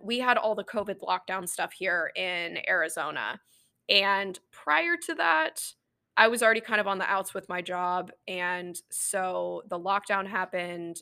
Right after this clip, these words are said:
and that was, like, not great because I wasn't really established with what I was doing anyway,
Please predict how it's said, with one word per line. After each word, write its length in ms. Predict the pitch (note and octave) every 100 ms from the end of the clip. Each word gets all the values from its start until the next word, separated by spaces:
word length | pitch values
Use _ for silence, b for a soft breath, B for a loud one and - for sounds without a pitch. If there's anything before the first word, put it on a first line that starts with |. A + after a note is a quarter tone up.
| -
and 160 | F3+ F3+
that 220 | F3 -
was, 420 | F3+ E3 - - _ _ _ _
like, 180 | F3+ E3
not 240 | F3 F3 F3+
great 280 | E3+ F#3
because 220 | F#3 - F3+
I 60 |
wasn't 300 | F3 F#3 F#3
really 180 | F3+ F3+
established 460 | F3 - E3 F#3 -
with 80 | E3+
what 100 | E3+
I 80 |
was 160 | F3 E3+
doing 260 | F3+ F3 D#3+
anyway, 460 | F3+ A3+ B3+ C#4+